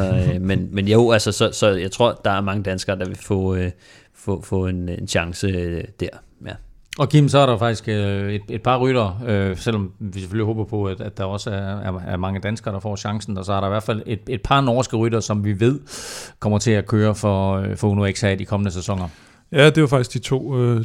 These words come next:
Speaker 3: de to top nordmænd for, for Baby Giro. Jeg tror også, vi nævnte dem sidst, tvillingerne, øh,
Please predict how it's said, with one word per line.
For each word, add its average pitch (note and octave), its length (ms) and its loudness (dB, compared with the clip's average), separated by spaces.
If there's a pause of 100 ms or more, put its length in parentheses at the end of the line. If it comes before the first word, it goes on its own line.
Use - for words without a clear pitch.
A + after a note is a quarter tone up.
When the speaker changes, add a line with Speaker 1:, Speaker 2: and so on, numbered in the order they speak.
(100)
Speaker 3:
de C3+ 60 -8
to C3+ 260 -4
top C3 340 0
nordmænd C3 460 2
for, B2 300 0
for B2+ 140 0
Baby B2+ 320 4
Giro. C3 260 2
Jeg B2 100 -2
tror C#3 120 4
også, A#2+ 120 2
vi C#3 60 0
nævnte B2 280 0
dem C3+ 100 0
sidst, - 340 -2
tvillingerne, C3 480 0 (260)
øh, A#2+ 560 -2